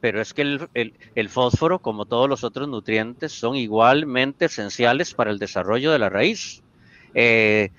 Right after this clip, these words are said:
desgraciadamente, el único catálogo de deficiencias nutricionales a nivel de raíz que yo conozco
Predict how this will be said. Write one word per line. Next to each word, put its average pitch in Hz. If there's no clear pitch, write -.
desgraciadamente, 160
el 147
único 185
catálogo 170
de 123
deficiencias 143
nutricionales 135
a 147
nivel 123
de 139
raíz 143
que 101
yo 104
conozco 147